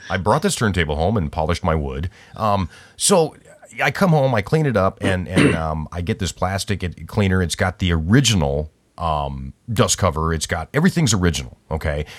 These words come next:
The needle needed to be replaced. I go on, uh, Amazon, I think it was. I got a needle. They're, they're pricey, but I got, like, a three hundred dollar needle for, like, sixty bucks 'cause it was used, okay? So I'm listening to it. It's great, and I'm thinking, you know, I kinda missed my old turntable. I have a Sansui. It's also direct drive. And I thought,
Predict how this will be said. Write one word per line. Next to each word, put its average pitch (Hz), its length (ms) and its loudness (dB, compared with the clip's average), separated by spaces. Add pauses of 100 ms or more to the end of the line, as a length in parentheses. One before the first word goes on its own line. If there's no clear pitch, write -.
(100)
The 113 80 2
needle 143 320 4
needed 107 220 0
to 101 60 0
be 92 100 -2
replaced. 76 460 -4
I 76 80 -4
go 87 240 -2
on, 80 320 0
uh, 69 300 -6
Amazon, 78 480 -2
I 69 60 -6
think 69 180 -6
it 65 60 -8
was. 67 180 -4
I 73 60 -4
got 71 140 -2
a 69 40 -4
needle. 71 280 -2
They're, 90 180 2
they're 90 260 2
pricey, 82 580 0 (320)
but 92 120 0
I 92 60 2
got, 85 220 -2
like, 80 160 -4
a 82 40 -4
three 110 240 2
hundred 98 140 4
dollar 85 220 2
needle 80 360 0
for, - 120 -6
like, 69 160 -6
sixty 80 300 -2
bucks 76 260 0
'cause - 120 -6
it 71 80 -6
was 67 160 -6
used, 65 300 -4
okay? 80 200 -2
So 92 180 2 (200)
I'm 170 180 0
listening 180 360 4
to 156 200 4
it. 143 80 2
It's 95 140 0
great, 113 240 2
and 107 100 -2
I'm 107 80 2
thinking, 104 380 0 (240)
you 220 120 -2
know, 226 80 -4
I 202 60 -4
kinda 220 260 -4
missed 160 300 -2
my 117 100 -2
old 117 200 0
turntable. 90 500 -2
I 82 60 2
have 107 100 4
a 90 40 2
Sansui. 95 600 2
It's 78 140 -2
also 95 260 2
direct 69 300 -4
drive. 67 340 -4 (260)
And 113 140 0
I 117 80 2
thought, 113 320 -2